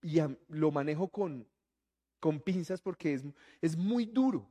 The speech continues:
es muy duro. Y está en Apocalipsis. Y yo quiero que asociemos nuestra mediocridad al orar,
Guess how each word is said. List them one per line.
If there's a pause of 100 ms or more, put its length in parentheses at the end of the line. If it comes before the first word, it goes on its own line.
(260)
es
muy
duro. (880)
Y
está
en
Apocalipsis. (2000)
Y
yo
quiero
que (200)
asociemos
nuestra
mediocridad
al
orar,